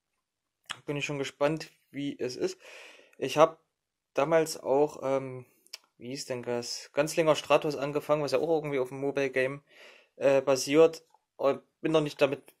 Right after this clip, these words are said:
warm geworden. Aber werde die Serie noch mal weiter gucken. Aber jetzt geht's erstmal um Grand Blue Fantasy. Ähm, hier steht's ja sogar noch auf dem mobilen R P G von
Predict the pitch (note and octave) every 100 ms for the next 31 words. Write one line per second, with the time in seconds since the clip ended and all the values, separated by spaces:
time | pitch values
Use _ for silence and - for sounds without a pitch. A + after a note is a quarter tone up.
0 | - C#3+ E3 D3 C3 D3 F#3+ G3 _ _
1 | _ _ _ _ C#3+ C3+ C3+ C3+ C3+ C3+
2 | C3+ C3 C#3 C3+ C3 C3 B2+ C3 C#3+ D3
3 | - _ _ - D3+ F3 F3+ _ _ _
4 | _ _ - - - - E3 D#3 D3 B2
5 | A#2+ B2 A#2+ A2+ A2+ A#2+ B2+ C3+ B2 A#2
6 | _ - - - - _ - F3 G3 G3
7 | G3 G3 G3 G3 G3 F#3+ D#3+ B2 A#2+ A#2+
8 | B2 C3 C#3+ D3 - - - - C#3 C3+
9 | C#3 C#3 C#3 C3 - - _ - C3 -
10 | B2+ B2+ C3 C3 C3 B2+